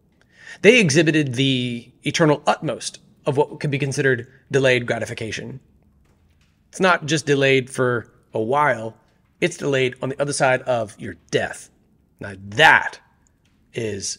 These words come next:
faith, and it's exhibited by the biblical figures who are named.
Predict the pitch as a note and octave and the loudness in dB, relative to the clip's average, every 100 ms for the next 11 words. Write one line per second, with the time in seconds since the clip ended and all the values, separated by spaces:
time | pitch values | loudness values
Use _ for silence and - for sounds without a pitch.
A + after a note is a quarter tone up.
0 | _ - - G#2+ F2 - - - A#2+ - | _ -10 -6 -6 -6 -16 -18 -12 -12 -10
1 | G2+ - C3 G#2+ - _ _ _ A#2+ A2 | -4 -2 -2 -6 -12 _ _ _ -6 -4
2 | A2 C#3 D#3 D3+ A#2 A2+ - A2+ A2+ C#3 | -4 -4 -4 -6 -6 -6 -6 -6 -4 -4
3 | G2+ G2 | -4 -10